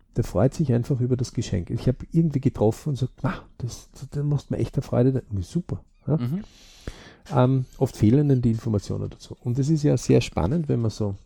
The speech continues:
Speaker 1: Visualisierungstafeln macht. Also das heißt, man macht eine Tafel, ähm, wir im B R C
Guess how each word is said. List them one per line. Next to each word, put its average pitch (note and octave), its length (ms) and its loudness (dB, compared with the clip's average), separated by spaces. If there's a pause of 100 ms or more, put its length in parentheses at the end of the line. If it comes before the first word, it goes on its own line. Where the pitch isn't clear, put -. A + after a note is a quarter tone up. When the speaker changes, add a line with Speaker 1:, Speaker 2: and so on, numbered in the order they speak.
Speaker 1:
Visualisierungstafeln A2 1080 0
macht. F3+ 300 -2 (1160)
Also G2 160 0
das F#2 180 2
heißt, F#2+ 300 0
man F#2+ 180 0
macht F#2 200 0
eine G2 160 4
Tafel, C#3 420 4 (920)
ähm, G#2+ 420 2 (120)
wir G2 140 0
im F#2+ 80 -2
B F#2+ 120 4
R F#2+ 80 4
C G#2+ 380 0